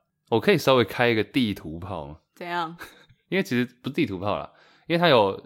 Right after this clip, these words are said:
Speaker 1: 内政部吧，他们的数据也有显示各个县市。
Speaker 2: 哦，真的哦？
Speaker 1: 各个县市的
Speaker 2: 肥胖比哦？
Speaker 1: 哪个县市肥胖比例比较高？这个我是有点吓到。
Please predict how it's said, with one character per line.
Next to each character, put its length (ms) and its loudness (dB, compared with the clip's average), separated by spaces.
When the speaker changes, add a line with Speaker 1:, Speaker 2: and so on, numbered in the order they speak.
Speaker 1:
内 140 -2
政 160 0
部 140 -2
吧， 180 -6
他 80 -6
们 220 -4
的 100 -2
数 220 -4
据 240 -4
也 60 -4
有 120 -4
显 280 -10
示 360 -10
各 140 -2
个 80 -4
县 280 -8
市。 300 -16
Speaker 2:
哦， 80 -16
真 180 -8
的 140 -6
哦？ 220 0
Speaker 1:
各 100 2
个 100 6
县 180 2
市 200 -2
的 440 -2
Speaker 2:
肥 240 0
胖 220 -2
比 240 -14
哦？ 100 -16
Speaker 1:
哪 200 0
个 100 -4
县 180 0
市 140 -4
肥 160 0
胖 160 0
比 220 -8
例 100 -6
比 100 -12
较 120 -10
高？ 220 -8
这 120 0
个 60 2
我 100 4
是 120 2
有 100 4
点 120 0
吓 240 -4
到。 240 -12